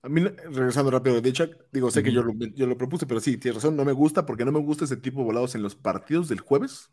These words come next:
Speaker 1: sobre todo,
Speaker 2: Mm,
Speaker 1: o sea,
Speaker 2: ándale.
Speaker 1: y
Speaker 2: Ya te dejé
Speaker 1: porque,
Speaker 2: muy mal parado.
Speaker 1: ajá, y, y no es lo mismo Matthew Stafford con Rams que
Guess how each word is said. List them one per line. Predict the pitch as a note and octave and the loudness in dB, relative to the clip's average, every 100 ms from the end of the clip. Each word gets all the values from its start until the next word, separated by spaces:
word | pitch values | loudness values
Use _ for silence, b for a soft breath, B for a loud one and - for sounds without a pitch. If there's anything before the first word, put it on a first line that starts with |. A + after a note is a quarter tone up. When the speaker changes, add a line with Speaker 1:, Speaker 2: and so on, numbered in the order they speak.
| - | -14
Speaker 1:
sobre | - G2 | -6 -4
todo, | C#3+ F3 | -2 -2
Speaker 2:
Mm, | A2+ | -4
Speaker 1:
o | |
sea, | G#2 G2+ F2+ | -2 -4 -2
Speaker 2:
ándale. | G2 F2 E2+ - - B B B - | -4 -4 -6 -10 -18 B B B -2
Speaker 1:
y | C3+ A#2 | 2 4
Speaker 2:
Ya | A2 | 4
te | A#2 | 4
dejé | G#2+ A#2 | 4 4
Speaker 1:
porque, | A#2+ | 4
Speaker 2:
muy | G#2+ | 2
mal | G2 | 0
parado. | G2 F#2+ F2+ E2+ - - | 0 0 -2 -8 -16 -8
Speaker 1:
ajá, | A2 C3 - D#3 | 0 0 0 -12
y, | D#3 - | -4 2
y | C#3+ | 4
no | C#3+ | 6
es | |
lo | C#3 | 4
mismo | C3 B2+ C3 | 2 2 2
Matthew | B2+ A#2+ B2 | 2 0 -2
Stafford | B2 A2 G#2 | -2 -4 -6
con | A2+ G#2 | -6 0
Rams | B2 B2+ B2+ | 0 0 -4
que | G2+ F#2+ F#2+ F#2+ F#2 F2+ F2 F#2 F2 E2+ | -2 -2 -2 -4 -6 -6 -6 -4 -6 -8